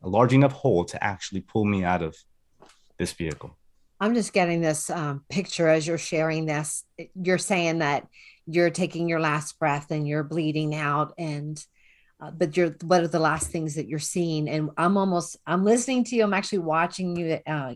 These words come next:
Speaker 2: you know, on Zoom as we're recording this, and I'm, I'm almost getting a visual of Jesus on the cross with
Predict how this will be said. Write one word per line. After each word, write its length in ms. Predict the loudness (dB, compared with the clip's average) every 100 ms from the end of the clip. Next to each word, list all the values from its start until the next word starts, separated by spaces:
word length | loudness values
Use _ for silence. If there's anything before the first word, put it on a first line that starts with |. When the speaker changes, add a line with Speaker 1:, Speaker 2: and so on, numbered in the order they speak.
| -8
Speaker 2:
you 80 | -4
know, 120 | -2
on 160 | -2
Zoom 180 | -2 -2
as 140 | -2 -4
we're 120 | -6
recording 480 | -6 -2 -2 0 -2
this, 260 | -4 -6 -12 -20 -6 0
and 180 | 2
I'm, 240 | 4 2 -2 -10 _ 0
I'm 140 | 0
almost 380 | 2 4 4 4
getting 220 | 2 2
a 60 | 2
visual 440 | 0 0 0 0
of 240 | 0 -2 -4
Jesus 500 | -2 -2 -2 -6 -6
on 60 |
the 80 | -6
cross 600 | -2 2 4 4 0 -10 -18 -20 _ _ _ _ _ _ _ -20
with 560 | -4 2 4 2 -4